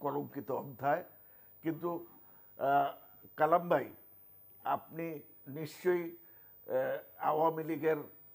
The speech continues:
যারা নেতা কর্মী, তারা বাংলাদেশের সাড়ে তিন বছর কিন্তু মাইনাস করে নেয়, মানে একাত্তর, বাহাত্তর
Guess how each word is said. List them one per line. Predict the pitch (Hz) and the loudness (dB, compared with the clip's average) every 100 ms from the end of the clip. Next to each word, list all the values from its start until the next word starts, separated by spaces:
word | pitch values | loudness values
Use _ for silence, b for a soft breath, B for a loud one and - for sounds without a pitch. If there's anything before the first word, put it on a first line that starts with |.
| 120 | -6
যারা | 131 139 | -4 -2
নেতা | 139 143 143 151 | -2 -2 2 2
কর্মী, | 139 143 135 135 123 - B B - | 2 -2 -4 -6 -10 -16 B B -2
তারা | 135 143 | 2 2
বাংলাদেশের | 110 139 147 151 131 135 - 151 | 4 4 4 2 0 -2 -4 -8
সাড়ে | - 135 143 165 | -6 -4 -2 -2
তিন | 175 170 | -4 -4
বছর | 165 160 160 | -6 -4 -4
কিন্তু | 143 160 131 135 | -4 -8 -8 -6
মাইনাস | 117 135 156 151 | -4 -4 -4 -8
করে | - 139 113 | -6 -8 -8
নেয়, | - - - B B B - | -12 -20 -20 B B B -8
মানে | 127 117 104 - - | -8 -8 -12 -20 -14
একাত্তর, | - - 147 - - | -10 -4 0 -2 -4
বাহাত্তর | 131 127 143 - - | 0 4 6 4 0